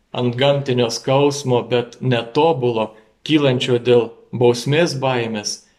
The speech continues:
dėl nuodėmės bjaurumo, gausime daug malonių, jei paskatinsime savo sielą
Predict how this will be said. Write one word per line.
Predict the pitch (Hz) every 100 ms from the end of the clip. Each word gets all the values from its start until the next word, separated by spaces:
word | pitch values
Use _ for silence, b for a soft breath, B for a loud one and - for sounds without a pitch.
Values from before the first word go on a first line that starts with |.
| b b
dėl | - 107 117 117 117
nuodėmės | 120 127 135 127 120 117 -
bjaurumo, | 120 120 147 165 107 - _ b b b b b 123
gausime | 123 175 180 170 139 135
daug | 123 156 165 135
malonių, | 131 131 151 175 180 170
jei | 147 139
paskatinsime | 139 131 - 143 151 151 151 147 151 143 127
savo | 123 135 127 123
sielą | - 131 143 151 156 156